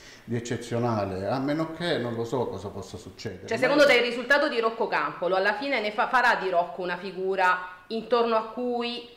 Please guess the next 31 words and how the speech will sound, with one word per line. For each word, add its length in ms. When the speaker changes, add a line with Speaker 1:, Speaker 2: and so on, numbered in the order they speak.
Speaker 2:
si 180
aggregheranno 880
altri 380
politici, 760
per 120
esempio 340
della 180
frazione 440
di 80
Lazzaro? 800
Speaker 1:
Eh, 200
ritorniamo 460
all'esempio 400
che 140
ti 80
ho 40
fatto 300
prima. 400
Se 180
Giovanni 400
sbaglia 400
la 120
mossa 720
e 80
fa 180
avvicinare 580
Sonia 320
a 80
Rocco, 640
è 80
fatta. 680